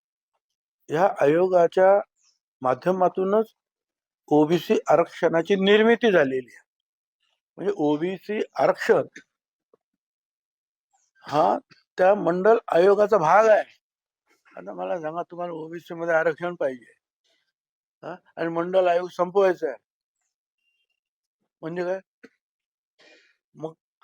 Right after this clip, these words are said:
तुमचं ओबीसी आरक्षण तरी कुठे राहतंय मग? म्हणजे, ओबीसीत आरक्षण द्या आणि मंडल आयोग संपवा. मला काय कळत नाही. अभ्यास नसला म्हणजे अशा गडबडी होतात. ओबीसी आरक्षण हा मंडल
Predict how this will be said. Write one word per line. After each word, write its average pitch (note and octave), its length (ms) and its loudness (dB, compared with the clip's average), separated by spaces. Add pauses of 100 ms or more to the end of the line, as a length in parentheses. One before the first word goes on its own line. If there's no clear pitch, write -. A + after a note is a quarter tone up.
(220)
तुमचं F3+ 240 -4
ओबीसी F#3+ 320 -2
आरक्षण F#3 440 -4
तरी F#3 120 -8
कुठे F#3 200 -12
राहतंय E3+ 300 -10
मग? E3 60 -20
म्हणजे, - 800 -20
ओबीसीत G3 420 -4
आरक्षण A#3+ 400 -2
द्या A3 220 0 (160)
आणि F3+ 180 -10
मंडल G#3 320 -2
आयोग G#3 300 2
संपवा. G3+ 400 -4 (580)
मला - 200 -14
काय B3 200 -6
कळत A3+ 320 -8
नाही. E3+ 140 -20 (160)
अभ्यास D3+ 440 -12
नसला E3 300 -16
म्हणजे E3 200 -16
अशा - 260 -12
गडबडी C3 400 -12
होतात. - 260 -20 (1160)
ओबीसी D#3 380 -14
आरक्षण C#3 520 -16 (540)
हा D#3 180 -14 (500)
मंडल D3+ 480 -10